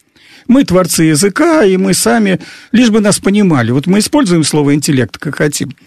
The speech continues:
Поняли нас, слава богу, не поняли, ладно. И когда говорят об интеллекте философы или педагоги, они сваливают туда все, что относится в быту к понятию ум. В психологии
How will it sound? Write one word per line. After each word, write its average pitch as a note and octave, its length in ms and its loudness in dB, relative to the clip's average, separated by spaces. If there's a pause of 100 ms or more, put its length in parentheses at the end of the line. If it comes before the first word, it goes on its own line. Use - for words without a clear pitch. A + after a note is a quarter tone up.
(300)
Поняли G3+ 380 2
нас, A#2+ 240 -2
слава F#3 240 2
богу, D3 240 0
не D#3 140 0
поняли, E3+ 400 0
ладно. C3+ 420 -2 (1000)
И A3+ 180 2
когда A3 320 0
говорят G#3 400 2
об F#3+ 160 0
интеллекте F#3+ 500 0
философы G3+ 720 0
или F3 140 0
педагоги, F#3 640 0 (320)
они A3 180 4
сваливают F3 580 0
туда F3+ 240 0
все, C4 340 0 (300)
что F#3 220 0
относится F#3 560 0
в F3 260 0
быту F3+ 280 0
к - 80 -18
понятию F#3+ 560 0
ум. C3 300 -2 (840)
В - 140 -20
психологии A#3 840 2